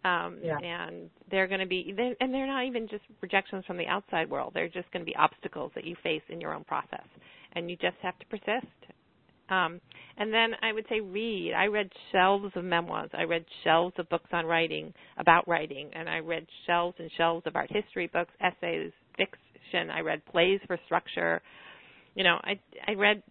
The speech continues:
Speaker 1: everything I could. Um, and then I guess the other thing, which took me a long time to learn, was to surround myself with people who believe in my ambitions.
Speaker 2: Yeah.
Speaker 1: Um,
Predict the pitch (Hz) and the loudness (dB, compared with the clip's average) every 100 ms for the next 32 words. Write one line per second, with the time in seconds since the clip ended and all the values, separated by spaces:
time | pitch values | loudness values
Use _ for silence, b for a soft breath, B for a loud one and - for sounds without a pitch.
0 | - 190 277 220 175 - 220 208 - - | -2 0 0 0 -2 0 0 0 -2 -6
1 | 190 175 156 156 165 _ _ _ _ _ | -2 -2 -2 -8 -18 _ _ _ _ _
2 | _ _ _ _ _ _ _ _ - 226 | _ _ _ _ _ _ _ _ -8 -4
3 | 240 254 247 240 233 269 262 240 - 220 | 2 4 4 2 2 0 0 -8 0 2
4 | 220 262 262 240 226 226 220 - - 220 | 4 2 0 -2 -2 -8 -12 -14 -6 -6
5 | - - - _ - - _ 240 - 208 | -4 -8 -8 _ -20 -20 _ -6 -4 -4
6 | 190 185 185 214 220 190 - 185 185 185 | -2 -2 -2 -4 -6 -8 -10 -6 -2 -2
7 | 180 180 - - 196 190 - 202 - 185 | -2 -6 -16 -10 -6 -6 -8 -12 -4 2
8 | 185 185 185 - 170 180 - 180 - 170 | 2 0 -4 -2 -2 -2 -6 -10 -8 -6
9 | 185 185 175 175 175 175 185 185 165 165 | -6 -8 -8 -6 -2 0 -2 -2 -4 -4
10 | 156 151 190 196 233 247 _ b b b | -6 -6 -6 -6 -10 -14 _ b b b
11 | b b 160 175 180 170 | b b 4 4 2 0